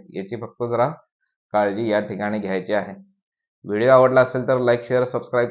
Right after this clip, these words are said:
करायला नक्कीच विसरू नका आणि तुम्हाला काही प्रश्न असतील तर आम्हाला संपर्क करू शकता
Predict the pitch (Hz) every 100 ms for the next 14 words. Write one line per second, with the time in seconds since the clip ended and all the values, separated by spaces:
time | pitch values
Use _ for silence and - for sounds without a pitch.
0 | - 117 120 131 131 107 - 127 117 107
1 | 107 101 95 98 107 117 117 123 135 143
2 | 135 127 - 123 117 101 98 120 120 127
3 | 143 - 107 120 131 127 127 123 135 113
4 | 139